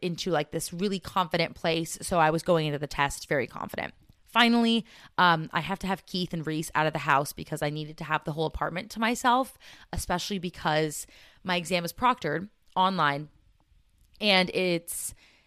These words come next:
my computer is in my living room, which just faces, like, the entire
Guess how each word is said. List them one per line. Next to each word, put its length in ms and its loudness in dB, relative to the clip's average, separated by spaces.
my 540 2
computer 560 -2
is 220 -4
in 80 -2
my 140 0
living 360 -2
room, 280 0
which 240 -4
just 200 -10
faces, 400 -4
like, 180 -6
the 120 0
entire 600 0